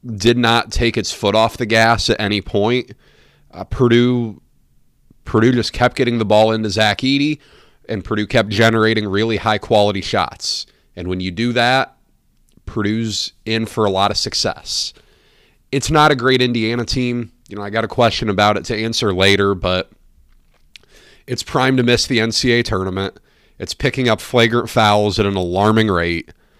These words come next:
The fan base is getting restless. But even with all of that, it is never easy to go down to Bloomington and win. I, I've watched Purdue go down there against worse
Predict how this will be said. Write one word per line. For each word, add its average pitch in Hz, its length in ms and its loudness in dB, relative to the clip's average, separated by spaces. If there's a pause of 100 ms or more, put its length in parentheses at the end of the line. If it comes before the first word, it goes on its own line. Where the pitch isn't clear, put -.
(300)
The 101 80 -8
fan 123 320 2
base 123 300 2
is 113 100 -8
getting 117 260 -4
restless. 90 840 -6 (440)
But 135 220 0
even 165 320 2
with 170 160 4
all 120 200 4
of 98 120 -2
that, 78 360 -8 (320)
it 127 140 0
is 131 160 2
never 127 480 0
easy 101 480 -6
to - 160 -6
go 113 140 4
down 107 180 2
to 107 80 -4
Bloomington 98 500 -2
and 90 140 -4
win. 85 300 -10 (720)
I, 101 320 0
I've 120 180 0
watched 131 300 4
Purdue 147 240 2
go 143 160 2
down 123 260 2
there 120 220 0
against 107 800 -2
worse 117 640 0